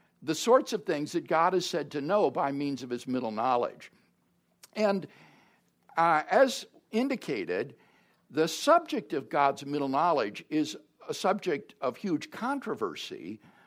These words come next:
among theologians, because although it's fairly easy to provide proof texts of God's foreknowledge, that is, his knowledge of what will happen,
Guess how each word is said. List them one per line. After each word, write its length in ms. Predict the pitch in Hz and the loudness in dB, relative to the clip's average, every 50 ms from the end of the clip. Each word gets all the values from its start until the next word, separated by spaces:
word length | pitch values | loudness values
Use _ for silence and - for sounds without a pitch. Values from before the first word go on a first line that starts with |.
| _ _ - | _ _ -2
among 640 | 135 147 156 160 185 208 214 180 131 113 107 113 92 - _ _ _ _ _ _ | -2 0 2 4 6 6 6 6 6 4 0 -6 -8 -10 _ _ _ _ _ _
theologians, 920 | - 180 170 151 160 185 202 220 196 - - - 98 - - - - - - _ _ _ _ _ _ _ _ | -4 0 2 4 6 8 8 8 8 6 4 -2 -10 -12 -14 -16 -20 -20 -20 _ _ _ _ _ _ _ _
because 380 | - 170 160 - 185 180 180 - | -4 -4 0 2 0 2 2 4
although 340 | 170 151 160 175 262 320 311 | 4 6 6 6 6 4 4
it's 140 | 247 - - | 0 -6 -6
fairly 360 | - 214 196 185 180 175 175 | -2 0 2 2 2 0 0
easy 380 | 170 180 214 226 214 175 220 | -2 -2 -2 -2 -2 -4 -4
to 80 | 170 151 | -6 -6
provide 500 | - 160 139 156 151 143 139 131 139 - | -6 -6 -2 0 2 2 0 0 -4 -12
proof 400 | - - - 254 277 240 - - | -14 -8 -4 -4 -4 -4 -4 -8
texts 580 | - 175 139 113 - - - - - - - - - | -6 -6 -4 -4 -4 -6 -10 -12 -12 -14 -10 -4 -4
of 160 | 135 123 127 | -4 -2 2
God's 320 | - 156 143 135 127 - | 4 4 6 4 4 0
foreknowledge, 1400 | - - - - - - - 320 320 320 349 330 285 262 214 131 98 98 - - 92 - - - - - - - _ - _ _ _ - | -8 -16 -18 -20 -12 -4 2 4 6 8 8 8 6 6 4 2 2 0 0 -4 -6 -10 -12 -12 -16 -16 -16 -18 _ -20 _ _ _ -4
that 140 | - 160 160 | -2 -2 0
is, 140 | 160 147 - | -2 -2 -2
his 180 | 180 151 - | -2 -2 -2
knowledge 420 | 185 170 175 175 170 156 143 - 151 | 0 2 4 4 4 2 0 -2 -4
of 100 | - - | -4 -2
what 160 | 147 127 110 | -2 -2 -2
will 400 | 110 131 151 220 262 277 285 240 | -4 -4 2 6 6 6 6 4
happen, 640 | - 147 120 95 78 - - 92 78 85 196 - | 0 -2 -2 -2 -4 -4 -6 -8 -8 -8 -12 -16